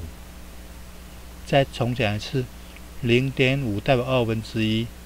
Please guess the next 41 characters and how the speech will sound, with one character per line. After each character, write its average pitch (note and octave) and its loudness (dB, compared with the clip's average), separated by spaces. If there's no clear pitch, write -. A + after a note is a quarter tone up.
次 C#3+ 4
方 B2+ 6
二 C#3 8
分 B2 0
之 A#2+ 0
一 A#2+ 4
的 A2+ 2
意 B2 2
思 A2+ -2
就 - -4
是 - -6
开 A2 0
根 G#2+ 0
号， G#2+ 2
所 B2+ 2
以 A2 2
这 - 0
是 C3+ 0
根 B2 4
号 B2 4
五， F2+ -2
这 A#2 0
是 A#2 -6
根 G#2+ 0
号 A2 0
五。 F#2 -4
那 C#3 4
一 B2+ 2
加 B2 2
根 B2 -2
号 C3 2
五 G#2 0
做 C3 2
完 F#2+ 0
之 - -4
后 A2+ 4
呢， A2 -2
再 B2 2
除 A#2+ 4
以 G2+ 4
二， A2+ 2